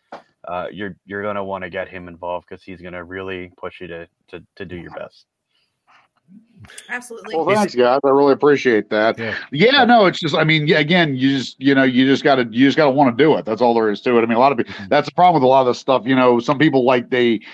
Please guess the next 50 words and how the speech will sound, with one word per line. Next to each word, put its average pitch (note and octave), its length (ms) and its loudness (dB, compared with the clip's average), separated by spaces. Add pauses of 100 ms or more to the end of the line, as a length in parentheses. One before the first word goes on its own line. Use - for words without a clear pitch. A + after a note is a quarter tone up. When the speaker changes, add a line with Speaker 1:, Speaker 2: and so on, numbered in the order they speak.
(160)
Speaker 3:
either D3 240 4
get D3+ 160 2
involved C#3+ 480 2
and C3 80 -2
they, B2+ 240 -2
they B2+ 180 0
either B2 320 0
realize B2+ 480 2
how C3+ 100 0
much B2+ 140 -6
work D3 360 0
it E3+ 100 4
is, E3 280 6
or C#3+ 160 4
they, G#3 160 0
<laughs> F#3+ 60 -4
or F3+ 80 2
they C#3+ 100 -2
don't C3 200 -2
wanna B2 160 -6
do D#3 220 -2
the F#3+ 80 0
work. F3+ 340 2
It's B2+ 100 -12
like, C3 140 -6 (340)
you C3 80 4
know, - 20 6
Speaker 1:
Yeah. - 20 6
Speaker 3:
there's C3 120 2
a C#3+ 60 2
lot, C#3 260 0
there's C#3+ 160 4
a C#3+ 40 2
lot C#3+ 320 4
of, B2+ 180 2
uh, B2 80 4
there's B2 180 0
a C#3+ 40 4
lot D3 120 4
of A#2+ 80 -4
problems. A#2+ 680 0
You B2 120 -2
know, A#2+ 60 0
there's A#2+ 140 0
a B2+ 40 -2
lot C#3 120 2
of, A2 120 -12
sometimes B2+ 340 -4
people B2 300 -4
are A#2 120 -2